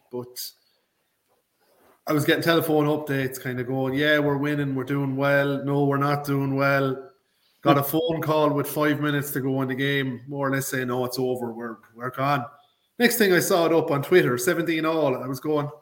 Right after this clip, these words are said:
or up on the WhatsApp group, seventeen all. I was going, "Jesus Christ." Next thing, the video came through of the kick. And,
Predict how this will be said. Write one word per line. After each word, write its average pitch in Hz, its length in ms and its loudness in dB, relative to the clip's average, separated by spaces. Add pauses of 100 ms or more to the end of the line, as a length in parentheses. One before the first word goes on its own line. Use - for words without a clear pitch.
(180)
or 175 160 4
up 180 180 2
on 175 100 0
the 156 200 -2
WhatsApp 180 420 2
group, 131 240 -2
seventeen 175 460 0
all. 165 440 0
I 135 40 -8
was 139 100 -6
going, 151 320 -6
"Jesus 175 300 -16
Christ." 165 360 -6 (460)
Next 151 200 0
thing, 156 140 0
the 147 60 2
video 151 380 2
came 139 280 -2
through 135 220 0
of 131 60 -6
the 131 60 -8
kick. 151 380 -2
And, 123 160 -4